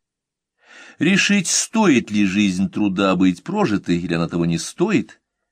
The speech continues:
это значит ответить на основополагающий вопрос философии. Все прочие вопросы — имеет ли мир три измерения, существует ли девять или двенадцать категорий духа, следует потом.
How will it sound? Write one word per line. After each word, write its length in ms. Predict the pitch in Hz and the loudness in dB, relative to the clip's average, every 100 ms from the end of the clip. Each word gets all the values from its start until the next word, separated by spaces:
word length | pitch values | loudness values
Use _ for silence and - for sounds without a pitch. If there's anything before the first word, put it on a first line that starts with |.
| _ _ _ - | _ _ _ -16
это 200 | - 185 | -6 -2
значит 300 | 180 208 - | 0 -2 -2
ответить 480 | 185 180 190 - - | -4 -2 -6 -6 -4
на 100 | 160 | -4
основополагающий 800 | 160 151 143 139 139 131 - 117 | -2 -6 -4 -2 0 -2 -2 -4
вопрос 300 | 117 123 113 | -4 -4 -6
философии. 720 | - 110 104 - 80 - 87 _ _ _ _ _ _ _ _ - - - | -8 -8 -6 -6 -8 -10 -18 _ _ _ _ _ _ _ _ -20 -20 -14
Все 220 | - 135 | -2 -2
прочие 420 | - - - 107 | 0 -2 0 2
вопросы — 580 | 95 90 98 98 - 90 - - | 2 2 2 2 0 -2 -4 -4
имеет 360 | 131 165 208 - | 0 2 2 2
ли 80 | 107 | 2
мир 200 | 104 90 | 0 0
три 340 | - 101 98 | 0 2 2
измерения, 720 | 92 95 104 165 170 151 139 - _ _ _ | 2 2 4 4 2 2 -4 -6 _ _ _
существует 600 | - 147 165 214 208 - | -6 -4 -4 -2 -2 0
ли 100 | 107 | -2
девять 440 | 90 120 131 92 | 0 2 4 2
или 80 | 95 | -2
двенадцать 640 | 90 95 101 101 - 87 - - _ | 0 0 2 0 -4 -10 -12 -20 _
категорий 480 | 117 113 98 98 92 | -6 -2 2 4 4
духа, 520 | 85 139 156 143 135 _ _ _ | 2 0 0 -4 -6 _ _ _
следует 420 | - 247 170 139 | -10 -4 -2 -2
потом. 320 | 101 87 80 | -2 -6 -8